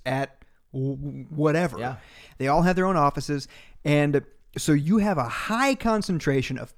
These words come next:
Speaker 1: powerful, rich people. So Bentonville, Arkansas is full of mom and pop places all over their downtown. It reminds me a little bit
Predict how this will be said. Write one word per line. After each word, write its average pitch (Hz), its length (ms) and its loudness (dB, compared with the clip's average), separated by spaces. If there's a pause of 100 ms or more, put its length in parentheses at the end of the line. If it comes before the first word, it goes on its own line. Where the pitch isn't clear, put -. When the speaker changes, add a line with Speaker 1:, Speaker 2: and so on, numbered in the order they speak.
Speaker 1:
powerful, 240 880 -2 (680)
rich 151 720 2 (100)
people. - 420 0 (840)
So 151 200 2
Bentonville, 196 480 0
Arkansas 127 560 -2 (380)
is 143 200 0
full 247 960 -2
of 156 440 0 (100)
mom 143 680 -6
and 156 200 -6
pop - 580 -6
places - 720 -12 (600)
all 147 400 0
over 135 300 0
their 123 160 -4
downtown. 107 720 -10 (160)
It - 240 -2 (100)
reminds 147 640 -2
me 151 100 0
a 123 80 -2
little 208 280 -4
bit 135 360 -2